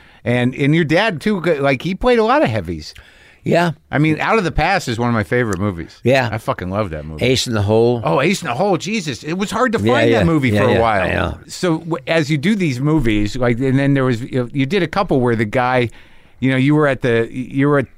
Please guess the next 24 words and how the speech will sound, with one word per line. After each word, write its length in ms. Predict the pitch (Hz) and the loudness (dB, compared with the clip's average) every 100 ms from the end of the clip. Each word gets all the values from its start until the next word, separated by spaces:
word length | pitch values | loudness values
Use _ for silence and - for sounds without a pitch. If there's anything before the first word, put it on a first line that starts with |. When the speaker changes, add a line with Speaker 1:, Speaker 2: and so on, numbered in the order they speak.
| - | -10
Speaker 1:
both 220 | - 180 143 | 0 0 2
sides 340 | 190 180 113 | 0 0 0
of 140 | 95 | -4
it. 240 | 85 - - - - | -8 -14 -20 -20 -4
You 200 | 123 151 | 0 2
were 100 | 156 | 2
the 80 | 143 | 0
guy 240 | 156 147 | 0 0
having 320 | 131 139 135 135 | 0 0 0 2
the 100 | 131 | 0
affair 440 | - 123 123 120 | 0 2 4 4
in, 120 | 113 | 2
in, 320 | 113 107 104 95 107 | 0 -2 -2 -6 -4
in 380 | 107 101 98 90 | -2 0 -4 -4
what, 260 | 110 101 90 | -2 -2 -4
the 140 | 107 | -6
Fatal 340 | - 123 120 | -2 0 2
Attraction, 500 | 110 - 98 98 117 | 0 0 -2 -2 -2
then 140 | 113 113 | 0 2
in, 160 | 110 - - - - | 0 -4 -16 -20 -6
in, 240 | - 127 127 | -2 0 0
in 220 | 131 120 | 0 2
Speaker 2:
Perfect 320 | 117 117 117 | 2 0 -2
Murder. 500 | 104 127 131 135 135 | -2 0 2 2 0